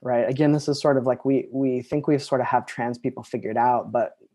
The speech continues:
what we don't realize that trans people belong to many different groups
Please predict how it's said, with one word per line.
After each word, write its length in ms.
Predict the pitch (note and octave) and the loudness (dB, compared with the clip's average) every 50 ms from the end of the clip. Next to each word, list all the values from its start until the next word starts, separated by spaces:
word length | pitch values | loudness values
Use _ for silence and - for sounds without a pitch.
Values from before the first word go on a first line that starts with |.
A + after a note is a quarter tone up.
| _ _ - | _ _ -10
what 180 | B2 A#2+ G#2+ | -8 -6 -2
we 100 | A2+ C3 | -2 0
don't 200 | C3 C#3+ C3+ G#2 | 0 0 0 0
realize 340 | - C3 C#3 C3 B2+ A#2+ A#2+ | 2 4 4 4 4 2 0
that 120 | A#2+ G#2+ - | -4 -6 -6
trans 300 | - - A#2+ B2+ B2+ - | -6 -8 -8 -8 -8 -6
people 320 | - C#3+ C3+ C#3 B2+ A#2 | -6 -6 -4 -4 -4 -2
belong 340 | A2+ A#2+ A#2 A2+ A#2 A#2+ A#2 | -2 -2 -2 -2 -2 -6 -6
to 140 | - - A#2+ | -6 -6 -6
many 340 | A#2 A2+ B2 B2 B2 A#2+ A2+ - | -4 -4 -4 -4 -6 -8 -10 -12
different 340 | A#2+ - - G#2+ - - | -12 -12 -12 -12 -12 -8
groups 480 | - - - G2 D#2 - - - - - | -2 0 0 0 -2 -4 -12 -16 -18 -18